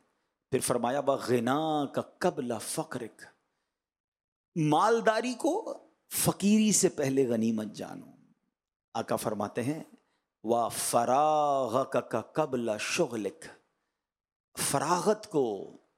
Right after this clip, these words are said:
شغل مشغول ہونے سے پہلے غنیمت جانو۔ اور پھر فرمایا وَحَيَاتَكَ قَبْلَ مَوْتِكَ، زندگی کو موت سے پہلے غنیمت جانو۔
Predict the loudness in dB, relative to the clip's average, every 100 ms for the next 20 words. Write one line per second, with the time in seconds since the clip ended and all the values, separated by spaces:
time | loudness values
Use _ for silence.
0 | _ -4 2 2 4 2 2 2 2 2
1 | 4 6 6 4 4 0 0 0 0 0
2 | -2 -4 -12 _ _ _ _ _ -6 -2
3 | 0 0 -2 -6 -12 -12 -16 -20 _ _
4 | _ _ _ -6 -2 -2 -2 -2 -4 -4
5 | -6 -6 -6 -4 -2 0 0 0 -4 -4
6 | -6 -6 -6 -8 -6 -6 -4 -4 -4 -2
7 | -2 -4 -8 -12 -12 -20 -20 _ _ _
8 | _ _ _ 2 2 2 0 0 -2 0
9 | -2 -2 -10 _ _ _ _ -2 2 2
10 | 2 0 -2 -4 -2 -2 -2 -2 -4 -4
11 | -6 -6 -10 -14 -18 -20 -20